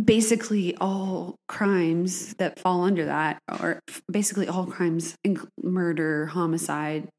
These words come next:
you know, assault, robbery, burglary, all the different types of murder, they all have certain types of mens rea and a certain type of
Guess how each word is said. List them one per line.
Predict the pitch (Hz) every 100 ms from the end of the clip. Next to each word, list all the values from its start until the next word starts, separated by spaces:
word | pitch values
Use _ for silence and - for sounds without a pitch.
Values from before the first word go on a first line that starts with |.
| _ _ -
you | 175 147
know, | 165 - - -
assault, | 185 - 175 160 151 151 - - - -
robbery, | 220 208 175 180 165 165 165 165 - _ -
burglary, | 175 208 185 185 175 160 160 165 165 -
all | 202
the | 185
different | 185 190 -
types | 170 165
of | - -
murder, | 170 160 156 156 -
they | 180
all | 185 175
have | 175 165 165
certain | - 165 170 165
types | - 165 - -
of |
mens | 170 156 160 165
rea | - - - 170
and | 185 185 170
a | 170
certain | 175 175 170
type | 160
of | 165